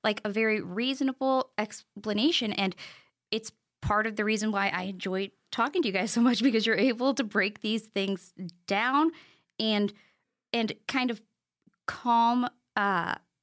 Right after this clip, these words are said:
calm the storm, because this is something that's so highly emotional. We talked about it on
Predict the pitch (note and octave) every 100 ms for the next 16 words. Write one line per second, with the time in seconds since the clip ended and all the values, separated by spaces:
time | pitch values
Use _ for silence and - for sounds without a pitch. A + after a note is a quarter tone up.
0 | - - A#3 B3 C4 G3+ G#3+ - - C#4+
1 | G#3 F#3 G3 G#3+ G#3 G#3+ A#3 G#3 F3+ -
2 | - _ D#4+ G4 D#4 B3 G#3+ - - B3+
3 | C#4 - A#3 B3+ A#3+ G#3 G#3 B3 F#3+ F3+
4 | G3+ A#3+ - G#3+ G#3 G3+ F#3+ F3+